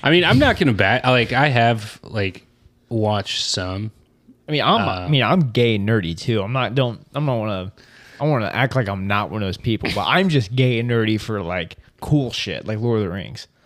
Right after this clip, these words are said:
Speaker 2: Like, to get into, like, Naruto at twenty-six years old would require much more. I'd have to put all my gay nerd in,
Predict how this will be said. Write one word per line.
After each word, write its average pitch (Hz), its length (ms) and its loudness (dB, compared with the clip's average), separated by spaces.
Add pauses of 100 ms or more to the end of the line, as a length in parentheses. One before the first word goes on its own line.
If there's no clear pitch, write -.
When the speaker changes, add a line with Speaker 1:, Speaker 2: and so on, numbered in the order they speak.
(300)
Speaker 2:
Like, 107 220 -2
to 120 80 -2
get 160 200 2
into, 175 140 0
like, 123 200 2
Naruto 107 720 0
at 101 80 -4
twenty-six 110 460 -4
years 107 200 -6
old 104 400 -6 (320)
would 131 160 4
require 120 600 2
much 117 440 2
more. 113 540 2 (360)
I'd 120 140 0
have 131 80 4
to 123 80 0
put - 200 2
all 110 280 4
my 110 200 -2
gay 104 240 0
nerd 101 300 -2
in, 98 260 -4